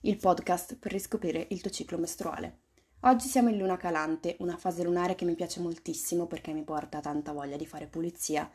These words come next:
e di liberarmi delle cose superflue. Nell'episodio precedente ti ho raccontato di come ho scoperto di soffrire di endometriosi, una patologia ancora abbastanza sconosciuta. Oggi invece ti introduco il tema della ciclicità, ma partendo dal sonno.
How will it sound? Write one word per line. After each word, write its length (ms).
e 100
di 120
liberarmi 420
delle 180
cose 240
superflue. 680
Nell'episodio 580
precedente 580
ti 120
ho 20
raccontato 500
di 120
come 180
ho 40
scoperto 560
di 80
soffrire 520
di 180
endometriosi, 880
una 140
patologia 500
ancora 280
abbastanza 480
sconosciuta. 680
Oggi 260
invece 380
ti 240
introduco 560
il 80
tema 200
della 220
ciclicità, 640
ma 200
partendo 440
dal 180
sonno. 720